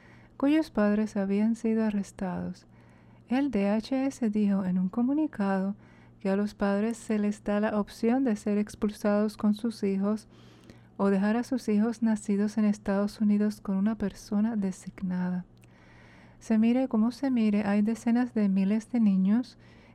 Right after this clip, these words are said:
que han sufrido de la detención de sus padres desde que este presidente entró en funciones, dijo Tara Watson, investigadora principal de Brookings. La mayoría son ciudadanos estadounidenses, dijo.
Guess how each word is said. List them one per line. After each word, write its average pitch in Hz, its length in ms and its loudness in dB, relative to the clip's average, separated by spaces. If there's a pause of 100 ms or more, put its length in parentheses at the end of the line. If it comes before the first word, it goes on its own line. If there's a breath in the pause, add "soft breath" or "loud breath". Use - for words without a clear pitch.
que 214 120 4
han 226 140 6
sufrido 262 460 0
de 220 80 4
la 233 320 2
detención 220 580 2
de 226 80 2
sus 262 220 -2
padres 202 580 0 (480 loud breath)
desde 208 340 2
que 202 280 0
este 208 220 -2
presidente 240 600 0
entró 226 240 2
en 202 80 4
funciones, 208 640 2
dijo 196 260 0
Tara 196 300 0
Watson, 202 680 0
investigadora 190 760 0
principal 220 560 0
de 214 100 2
Brookings. 190 560 -2 (640 loud breath)
La 247 100 0
mayoría 247 460 2
son 226 180 2
ciudadanos 196 680 0
estadounidenses, 190 1000 -2
dijo. 185 280 -4